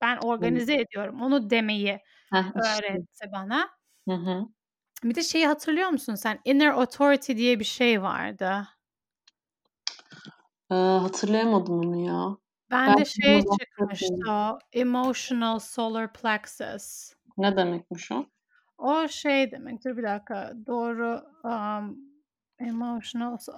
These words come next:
Speaker 1: aratıyorum şimdi de
Speaker 2: Hı.
Speaker 1: yanlış söylemek istemiyorum çünkü bir tane doküman buldum.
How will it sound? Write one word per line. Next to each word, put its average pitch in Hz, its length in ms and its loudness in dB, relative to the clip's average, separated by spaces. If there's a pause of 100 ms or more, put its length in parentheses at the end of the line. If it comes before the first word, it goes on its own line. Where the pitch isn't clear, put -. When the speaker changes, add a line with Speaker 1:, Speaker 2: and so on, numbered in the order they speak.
(140)
Speaker 1:
aratıyorum 247 600 2
şimdi 262 400 0
de 214 240 4 (500)
Speaker 2:
Hı. 196 40 6
Speaker 1:
yanlış 233 440 2
söylemek 226 500 0
istemiyorum 208 680 -2
çünkü 202 320 -10
bir 202 60 -18
tane 220 260 -4
doküman 226 600 -2
buldum. 202 520 -2